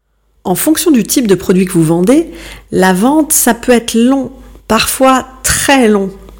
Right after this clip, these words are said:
Il y a des processus de vente qui durent des semaines, parfois des mois même. Un exemple récent qui me concerne, un prospect me contacte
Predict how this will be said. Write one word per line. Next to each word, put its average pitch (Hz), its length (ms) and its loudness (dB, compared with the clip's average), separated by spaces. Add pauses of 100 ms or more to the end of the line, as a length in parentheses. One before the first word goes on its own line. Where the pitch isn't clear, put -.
(560)
Il 214 60 0
y 220 40 6
a 220 40 6
des 226 80 2
processus 262 540 0
de 202 100 2
vente 233 280 0
qui - 120 -4
durent 214 240 2
des 185 100 0
semaines, 247 420 0
parfois 214 340 0
des 196 120 4
mois 214 480 0
même. 165 320 0 (1040)
Un 208 120 2
exemple 214 640 2
récent 226 580 0
qui 180 200 -2
me 165 60 2
concerne, 254 540 0 (580)
un 202 180 2
prospect 240 680 0
me 190 160 2
contacte 208 560 0